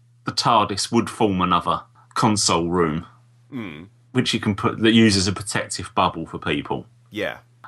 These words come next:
Speaker 1: Um, like you say, it'd have been nice if they, if they'd have either had the set, which they probably haven't got built anymore,
Speaker 2: Nah.
Speaker 1: to do it. Um, I think we were slightly in the Doctor's wife's sport because they still had the,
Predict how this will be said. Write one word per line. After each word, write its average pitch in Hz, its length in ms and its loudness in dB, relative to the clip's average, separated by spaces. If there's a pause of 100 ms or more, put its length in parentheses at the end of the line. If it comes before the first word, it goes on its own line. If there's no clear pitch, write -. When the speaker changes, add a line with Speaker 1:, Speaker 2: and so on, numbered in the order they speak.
(140)
Speaker 1:
Um, 139 560 2
like 165 160 2
you 180 120 2
say, 123 200 2
it'd 104 140 -4
have 113 40 -10
been 127 180 0
nice 120 320 2
if 110 120 -12
they, 104 220 -2 (280)
if - 100 -14
they'd 110 220 -2
have 104 80 -8
either 110 220 0
had - 280 -4
the 104 100 -6
set, - 560 -4 (340)
which - 160 -10
they 107 100 -2
probably 101 280 -2
haven't 95 240 -4
got 87 200 -10
built 98 240 0
anymore, 80 380 -10 (340)
Speaker 2:
Nah. 57 220 -16
Speaker 1:
to - 160 -8
do 104 200 0
it. - 280 -4 (840)
Um, 104 480 2
I - 60 -14
think 120 160 -2
we 110 100 0
were 98 60 -2
slightly 92 720 -2
in 113 100 -6
the 104 60 -4
Doctor's 98 420 -6
wife's 98 280 0
sport 101 360 -2
because - 280 -8
they 98 120 -2
still 98 320 2
had 95 320 -2
the, 87 240 0